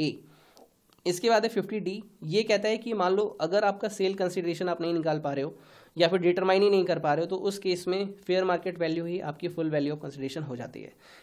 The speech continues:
इसके बाद हम अगले केस पे एडवांस मनी फॉरफिटेड, तो इसको समझने के लिए हमने सबसे अच्छा तरीका समझा ये चार्ट बना के। हमने कहा कि मान लो कोई भी पैसा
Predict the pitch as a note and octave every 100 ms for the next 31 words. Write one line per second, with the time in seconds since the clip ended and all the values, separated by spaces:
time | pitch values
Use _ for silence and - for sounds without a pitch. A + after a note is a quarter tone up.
0 | _ F#3 A#3 A#3 A#3 G#3 G#3+ A3 G#3+ G3+
1 | A3+ G3 E3+ F3 F#3+ F#3 F3+ F3+ E3+ D#3+
2 | D3+ G3 - - - F#3 F#3 A#3+ A3 G3
3 | G3 G#3 G#3+ G#3 G3+ G3+ F#3 - F#3 F#3+
4 | F#3 E3+ F3+ D3+ D3 - - - - -
5 | F#3 F#3 E3 D#3+ D3 C#3 G3 - - _
6 | - G3+ A#3 A3+ G#3+ A3 A3+ G3+ A#3 A#3
7 | G3+ G3+ G#3+ F3+ F3